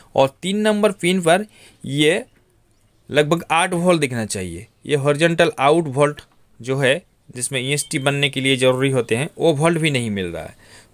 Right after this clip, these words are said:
तो स्टैंड बाय मोड से तो हम रिलीज कर चुके हैं, फिर भी ये वोल्ट क्यों नहीं मिल रहा है? तो चलिए, मैं अब आपको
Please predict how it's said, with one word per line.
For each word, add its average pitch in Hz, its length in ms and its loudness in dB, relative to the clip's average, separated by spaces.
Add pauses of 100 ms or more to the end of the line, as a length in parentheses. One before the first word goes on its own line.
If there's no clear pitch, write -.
(100)
तो 214 180 6
स्टैंड 214 380 0
बाय 220 120 4
मोड 202 240 2
से 214 120 4
तो 208 140 0
हम 190 320 -4 (160)
रिलीज 180 340 2
कर 170 200 0
चुके 113 280 -6
हैं, 92 200 -8 (280)
फिर 180 180 0
भी 190 120 2
ये 202 200 2
वोल्ट 175 380 0
क्यों 165 180 -2
नहीं 131 160 -2
मिल 101 160 -4
रहा 90 180 -10
है? 90 100 -16 (640)
तो 185 140 4
चलिए, 190 400 0
मैं 202 160 0
अब - 380 -4
आपको 147 340 -4